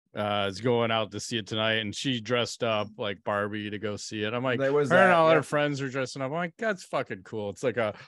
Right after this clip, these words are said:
Speaker 1: Rocky Horror Picture Show
Speaker 2: Yep.
Speaker 1: current one, so they're all doing that,
Speaker 2: I
Speaker 1: and
Speaker 2: think she's the right demographic.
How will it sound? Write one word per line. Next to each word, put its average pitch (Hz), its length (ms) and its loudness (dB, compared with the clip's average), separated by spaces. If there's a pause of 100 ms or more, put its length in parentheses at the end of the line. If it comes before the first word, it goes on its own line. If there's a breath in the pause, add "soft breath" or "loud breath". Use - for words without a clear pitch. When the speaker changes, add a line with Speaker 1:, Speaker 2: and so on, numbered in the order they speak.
(140)
Speaker 1:
Rocky 139 300 2
Horror 131 260 4
Picture 117 460 -4
Show 110 760 -2
Speaker 2:
Yep. 110 140 -2 (240)
Speaker 1:
current 113 520 -4 (100)
one, 104 520 -10
so 95 400 -12 (640 soft breath)
they're 101 100 -2
all 104 140 0
doing 101 340 -6
that, 104 540 -6
Speaker 2:
I 120 60 2
Speaker 1:
and 131 60 -4
Speaker 2:
think 170 140 0
she's 156 220 -4
the 131 100 0
right 123 240 0
demographic. 98 680 -4